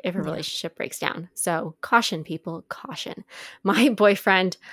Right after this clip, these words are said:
Speaker 1: also got me a pet. However, people, it was a betta fish. Okay? <laughs>
Speaker 2: I remember this.
Speaker 1: Do you remember
Speaker 2: That
Speaker 1: him?
Speaker 2: little fish?
Speaker 1: That was
Speaker 2: I do.
Speaker 1: little Fargo.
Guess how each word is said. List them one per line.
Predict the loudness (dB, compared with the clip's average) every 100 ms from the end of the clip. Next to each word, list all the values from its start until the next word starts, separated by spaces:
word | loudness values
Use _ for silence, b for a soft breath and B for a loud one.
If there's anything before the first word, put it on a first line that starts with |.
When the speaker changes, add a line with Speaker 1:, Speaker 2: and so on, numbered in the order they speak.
| B B _ 0
Speaker 1:
also | 4 4 6 6
got | 8 6 6
me | 6 6
a | 4
pet. | -4 0 2 2 -4 b b
However, | -6 4 8 8 8 6
people, | 4 0 2 2 2 _ _ _ _ _ _ -20 _ _ 0
it | 2
was | 2
a | 2
betta | 0 -2
fish. | -2 -2 -2 -2 -4 _ _ _
Okay? | 4 8 10 10 8 4
<laughs> | -6 -2
Speaker 2:
I | 0
remember | 2 4 4 4 4 4
this. | 4 2 2
Speaker 1:
Do |
you | 4 4
remember | 4 2 2 2
Speaker 2:
That | 6 8
Speaker 1:
him? |
Speaker 2:
little | 8 6
fish? | 6 6 8 6 6 2
Speaker 1:
That | 6
was | 8
Speaker 2:
I | 10 10
do. | 10 10 12
Speaker 1:
little | 12 12
Fargo. | 12 12 12 12 10